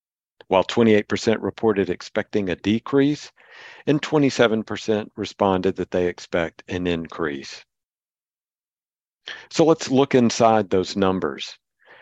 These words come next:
Healthcare leaders who responded the, to the poll were asked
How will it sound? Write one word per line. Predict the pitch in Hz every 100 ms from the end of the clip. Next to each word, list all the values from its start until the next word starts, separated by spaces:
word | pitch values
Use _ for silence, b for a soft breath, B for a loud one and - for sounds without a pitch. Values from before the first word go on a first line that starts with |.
| b b _
Healthcare | 147 131 - 127
leaders | 113 120 120 120 113
who | 120
responded | 104 - - 120 120 113
the, | 110 104 _
to | -
the | 117 107
poll | - 123 117 120 117 B B
were | 120 131
asked | 113 120 127 -